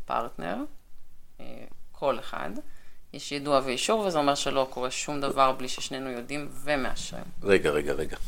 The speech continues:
Speaker 2: אמרת מיני, מה, כאילו, אם את נפגשת עם מישהו שלא לצורך משהו מיני, אז
Speaker 1: כן.
Speaker 2: זה לא? כאילו,
Speaker 1: זה לא. אם
Speaker 2: זה
Speaker 1: אני
Speaker 2: לא?
Speaker 1: נפגשת עם חבר או מישהו
Speaker 2: לא,
Speaker 1: מהעבודה?
Speaker 2: לא, לא חבר. מישהו שהוא פוטנציאל.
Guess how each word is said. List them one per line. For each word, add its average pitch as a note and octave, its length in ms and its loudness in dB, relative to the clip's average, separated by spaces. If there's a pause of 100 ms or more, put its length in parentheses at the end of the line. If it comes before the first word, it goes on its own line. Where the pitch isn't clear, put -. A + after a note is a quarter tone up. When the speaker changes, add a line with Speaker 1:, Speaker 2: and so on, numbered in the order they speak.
(140)
Speaker 2:
אמרת A#2 360 12
מיני, A2 360 12
מה, G2+ 200 12
כאילו, F2 380 8 (160)
אם A2 140 6
את A#2+ 120 10
נפגשת G2+ 680 12
עם F#2 140 10
מישהו G2 340 10
שלא G#2 420 12
לצורך G#2+ 840 12 (840)
משהו G#2+ 360 12
מיני, G#2 420 12 (240)
אז F2 140 8
Speaker 1:
כן. B2+ 180 2
Speaker 2:
זה F2 180 10
לא? F#2+ 240 12 (280)
כאילו, E2 380 -2 (220)
Speaker 1:
זה F3+ 140 -6
לא. G4 140 0 (400)
אם D3 60 -2
Speaker 2:
זה G2 60 8
Speaker 1:
אני F2+ 80 12
Speaker 2:
לא? G#2+ 100 12
Speaker 1:
נפגשת D#3+ 260 10
עם C#3+ 160 2
חבר C#3 460 4
או F3 120 8
מישהו A#2+ 220 6
Speaker 2:
לא, A2+ 100 12
Speaker 1:
מהעבודה? A2 280 12
Speaker 2:
לא, G2 340 12
לא G#2 120 12
חבר. F#2 420 12
מישהו A#3 460 12
שהוא E3 420 12 (140)
פוטנציאל. A#2 840 12